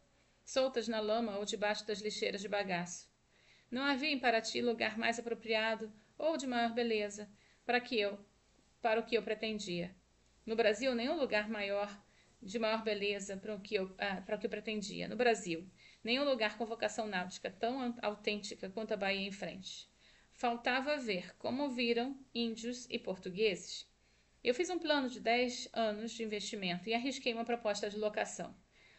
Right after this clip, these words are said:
Os donos acenaram com contratos comanda-, comodato da fazenda desde que eu assinasse todas as contas, assumisse todas as contas. Então, eu concordei. Assim, começou outra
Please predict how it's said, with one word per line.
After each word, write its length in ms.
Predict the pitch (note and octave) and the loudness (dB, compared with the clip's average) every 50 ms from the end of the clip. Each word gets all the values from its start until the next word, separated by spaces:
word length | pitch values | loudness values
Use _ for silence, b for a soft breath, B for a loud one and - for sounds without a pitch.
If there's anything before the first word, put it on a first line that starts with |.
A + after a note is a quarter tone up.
| B - | B -4
Os 140 | A#3+ G#3+ A3 | -4 0 0
donos 260 | B3+ C4 C4 C4 B3+ | 0 0 2 2 0
acenaram 460 | B3+ B3 - B3+ A#3 A3 G#3+ G#3+ G#3+ | 0 0 0 -2 0 0 0 -2 -2
com 160 | - G#3+ G#3+ | -4 -8 -4
contratos 480 | - A3 G#3+ G#3+ G#3+ G3+ G3+ G3+ - - | -2 -2 0 2 2 0 0 -2 -8 -8
comanda-, 520 | - - G#3 G3 G3 G3 G3 G3+ G3+ - - | -6 -6 -4 -4 -4 -2 -2 -2 -4 -4 -6
comodato 600 | - A3 G#3 F#3+ F3+ F3+ F#3+ G3+ A3+ A#3 A#3 A3+ G3 | -8 -6 -4 -2 -2 0 0 2 2 2 0 -2 -4
da 100 | G3+ G3 | -4 -4
fazenda 640 | G3 G3 F3+ F3 F3 A#3 A#3 A#3 A3 G#3 G#3 G3+ G3 B B B B B B | -4 -4 -6 -4 -2 0 0 0 0 -2 -6 -10 -14 B B B B B B
desde 280 | - A3+ B3 A#3+ A#3+ - | 2 2 2 2 2 0
que 80 | - | 0
eu 40 | A#3+ | 0
assinasse 460 | A#3+ A#3+ - A#3+ G#3+ G#3+ A3 A3 - | 0 0 -2 -2 -2 -2 -2 -2 -4
todas 300 | - G#3+ G#3 A3+ A3+ A3 | -6 -6 -4 -4 -4 -4
as 160 | B3 B3+ B3 | -4 -4 -6
contas, 520 | - - G3+ F3 E3+ F3 - F#3 - - - - | -4 -4 -4 -4 -4 -6 -8 -12 -14 -16 -10 -8
assumisse 640 | G#3 G3+ - - B3+ B3 B3 A#3 A#3+ - - F#3+ | -8 -4 -2 0 2 2 2 2 0 -2 -6 -6
todas 320 | G3 A3 G#3 F#3+ G3 G3 G3 | -6 -4 -4 -4 -4 -6 -6
as 160 | G3 F#3+ - | -6 -8 -6
contas. 580 | - F#3+ F3 F3 F3 F3 - - - - - _ b b b b b b b b _ | -4 -4 -4 -4 -6 -8 -12 -16 -18 -18 -18 _ b b b b b b b b _
Então, 140 | - - D#4+ | -2 -2 0
eu 40 | |
concordei. 680 | E4 F4 E4+ E4 G4 G4 D#4 B3+ A3+ F#3 F3+ F#3+ F#3+ - - b b b b b b b b b | 0 0 0 0 0 -2 0 2 0 0 0 -2 -6 -12 -18 b b b b b b b b b
Assim, 560 | - A3+ A#3 A#3 - - A#3+ A3+ A#3 B3+ B B B B B B | 2 4 4 4 2 0 -2 -2 -2 -4 B B B B B B
começou 480 | - C4 C#4+ C#4+ C#4 - B3 A#3 - - | 0 0 0 2 2 2 2 2 4 4
outra 480 | - B3 C4+ C4+ C4 - A#3+ G#3 F#3 | 6 6 4 4 2 2 2 4 4